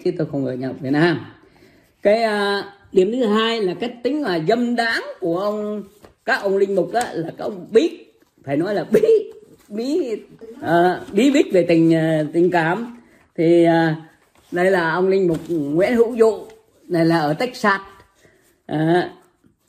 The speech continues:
ở Texas thì, à, ông ấy không biết sao ông có người tình tên là bà Nguyễn Thị Vui,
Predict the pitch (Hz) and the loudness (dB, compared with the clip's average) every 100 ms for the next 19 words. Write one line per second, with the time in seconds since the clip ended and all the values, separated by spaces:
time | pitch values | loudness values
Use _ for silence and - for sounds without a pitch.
0 | _ - 135 190 202 220 190 156 156 156 | _ -12 -2 -2 0 -2 2 4 6 4
1 | 156 156 - 175 175 202 202 180 208 180 | 2 -2 -2 -2 0 0 -2 -2 -2 0
2 | 165 175 175 175 196 180 143 160 147 139 | 0 0 0 0 0 0 0 0 0 0
3 | 175 165 139 131 135 135 131 156 220 185 | 0 0 -2 -6 -10 -10 -8 -8 -8 -6
4 | 160 196 190 | 0 2 2